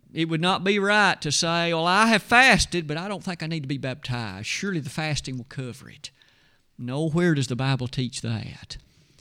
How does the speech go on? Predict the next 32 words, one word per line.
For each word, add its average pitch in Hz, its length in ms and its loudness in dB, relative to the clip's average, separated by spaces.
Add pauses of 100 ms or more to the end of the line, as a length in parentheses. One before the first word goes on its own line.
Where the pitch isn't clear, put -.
(760)
Given 165 300 4
that 143 140 -2
it's 123 160 -2
not 151 200 -6
a 120 40 -4
substitute 160 600 -4
for 170 260 -4
obedience, 147 680 -4
we 156 160 -6
know, 160 320 -6
again, 170 340 -6
it's 143 140 -6
only 196 320 -4
a 220 40 -4
connection 180 880 -4 (540)
to 190 120 2
perhaps 185 440 -2
assist 202 480 0
our 208 140 -2
faith 185 560 -8
in 151 80 -4
the 156 60 -4
maturity 170 760 0
of 123 320 -10
it. - 220 -12 (1120)
Tonight, 117 540 0 (460)
as 135 160 0
you 175 140 2
and 160 100 0
I 165 320 -2
consider 175 420 -2
ourselves, 127 1000 -6